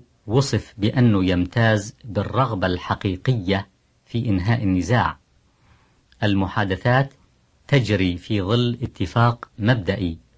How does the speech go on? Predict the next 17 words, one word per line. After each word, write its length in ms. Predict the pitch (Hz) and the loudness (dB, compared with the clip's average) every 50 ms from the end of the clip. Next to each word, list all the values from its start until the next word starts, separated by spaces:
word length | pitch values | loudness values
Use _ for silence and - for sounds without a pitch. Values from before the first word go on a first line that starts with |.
| _ _ _ _ _ - | _ _ _ _ _ -2
وفي 360 | 104 95 - - 113 101 95 | -2 -2 -2 -2 -4 -4 -2
ضوء 280 | 80 87 120 127 117 147 | 0 0 0 0 0 -2
الشروط 640 | - - - - 107 95 107 113 117 117 120 - - _ _ _ - | -4 -4 -4 -2 0 2 4 4 2 2 0 -6 -20 _ _ _ -4
التي 360 | 101 104 107 110 113 - 101 | -2 0 0 0 -2 -4 -8
حددها 580 | - - - 104 85 80 117 113 101 101 95 104 | -8 -6 -8 -8 -6 -4 -2 -2 0 0 -2 -2
الجانبان 840 | 92 82 78 - 107 95 92 90 85 80 101 110 113 113 113 117 120 - _ _ _ _ _ | -4 -4 -2 -2 0 0 2 0 0 2 2 2 2 2 0 -2 -4 -8 _ _ _ _ _
في 120 | _ - 131 | _ -2 -2
الاجتماعات 800 | 104 92 - - - 98 92 92 90 90 101 107 110 107 - - | -2 -2 -6 -4 -2 0 0 2 0 0 0 0 0 -2 -4 -8
التمهيدية 960 | - - - 101 87 87 82 87 90 85 82 113 110 92 95 98 95 92 - _ _ _ _ _ _ _ _ - - | -12 -8 -4 -2 -2 -2 -2 -4 -4 0 2 2 2 2 2 0 0 -2 -8 _ _ _ _ _ _ _ _ -4 -2
التي 340 | 101 101 98 98 - 107 95 | 0 0 -2 -2 -2 -2 -2
عقدت 760 | 82 - 107 117 - - 110 101 101 98 98 - - - _ _ _ _ - | 0 0 -2 -2 -2 -2 0 0 0 -2 -4 -8 -18 -20 _ _ _ _ -4
من 180 | 92 90 87 | -2 -2 -2
قبل. 320 | - - 117 101 80 82 - - _ _ _ _ _ _ - _ _ _ _ _ _ _ _ _ _ _ _ _ _ _ _ _ _ _ _ _ - | -2 0 0 0 0 0 -10 -16 _ _ _ _ _ _ -20 _ _ _ _ _ _ _ _ _ _ _ _ _ _ _ _ _ _ _ _ _ 2
أربعة 300 | 120 120 113 110 110 104 | 2 4 6 6 6 6
وعشرين 440 | 101 95 - - - 117 117 110 110 | 4 2 0 -2 0 2 4 4 4
آب، 280 | 120 101 90 87 78 - - _ _ _ _ _ _ _ _ _ _ _ _ _ _ _ _ _ _ _ _ _ _ _ _ _ _ _ _ _ - | 2 0 0 -2 -4 -8 -16 _ _ _ _ _ _ _ _ _ _ _ _ _ _ _ _ _ _ _ _ _ _ _ _ _ _ _ _ _ 0
مات 480 | 104 113 123 135 139 139 135 135 - | 2 4 6 6 4 4 2 -2 -6